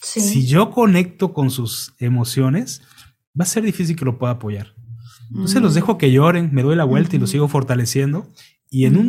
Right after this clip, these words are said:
Speaker 2: momento los sacas, ¿no? Los sacas de ese, de ese estado. Entonces, eso es estar neutrales, donde absolutamente nada te afecta. Yo siempre, otro, otro punto importante, cuando tomamos decisiones, alguna decisión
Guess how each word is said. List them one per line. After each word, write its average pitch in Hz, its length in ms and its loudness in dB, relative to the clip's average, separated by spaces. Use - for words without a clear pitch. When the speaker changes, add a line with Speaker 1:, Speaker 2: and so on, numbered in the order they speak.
Speaker 2:
momento 214 320 2
los 165 140 2
sacas, 143 460 -4
¿no? 165 180 -4
Los 131 140 -4
sacas 139 280 -4
de 131 80 0
ese, 127 280 -2
de 127 100 -2
ese 127 160 -4
estado. 117 540 -6
Entonces, 165 560 0
eso 214 220 -2
es - 100 -2
estar 180 340 -2
neutrales, 180 540 -2
donde 135 460 0
absolutamente 160 680 0
nada 151 260 -2
te 135 100 -4
afecta. 120 600 -8
Yo 143 100 0
siempre, 165 580 -2
otro, 139 360 -6
otro 160 260 -6
punto 175 260 0
importante, 135 680 -4
cuando 135 260 0
tomamos 147 540 0
decisiones, 135 720 -2
alguna 131 280 -2
decisión 131 880 -4